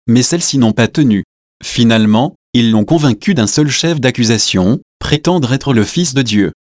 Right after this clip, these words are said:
C'est la seule raison pour laquelle Jésus est allé à la croix. Tous ceux qui ont déjà été présentés à Jésus ont déjà pris une décision quant à qui il est.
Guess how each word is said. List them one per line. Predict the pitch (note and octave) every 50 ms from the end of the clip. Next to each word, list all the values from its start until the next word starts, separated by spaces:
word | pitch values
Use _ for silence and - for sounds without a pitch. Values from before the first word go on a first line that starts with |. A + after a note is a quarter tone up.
| _ _ -
C'est | - - - C3+
la | B2 A2+
seule | G#2+ - D3 D3+ D3
raison | B2 A#2 A#2+ A2+ B2 D3+
pour | D3+ - D3+ B2
laquelle | A2 A2 A#2 - - D#3+ D3+ C3+
Jésus | A#2 G2 C#3+ C#3 C#3 E3+ F3+
est | D#3 -
allé | C3 C3 C#3 F3
à | F3
la | C#3+ A2
croix. | - - - - G2 F#2+ F#2 - _ _ _ _ _ _ _
Tous | - - F#3
ceux | F3+ - - E3+ F#3+
qui | - F#3 F3+
ont | F3+ E3
déjà | A#2+ G#2+ G2+ G2+ A2
été | G#2+ G2+ - G3 -
présentés | - A2 D#3+ E3+ D#3+ E3+ D#3 B2+ A2
à | G2+ G2
Jésus | F#2 D3 D#3 D3+ E3+ F#3
ont | F3+
déjà | D3 D3 E3 D#3 D#3+ C3+
pris | - - - D3+
une | D#3+ C3+ A#2+ A2+
décision | C3 D#3 - - C3+ A2 G#2+ B2+ C#3+ D3+ D3+
quant | C#3 C#3+ D3 D3 -
à | D3 D#3+
qui | E3 - - F#3 F3
il | D#3
est. | A2+ G2 E2+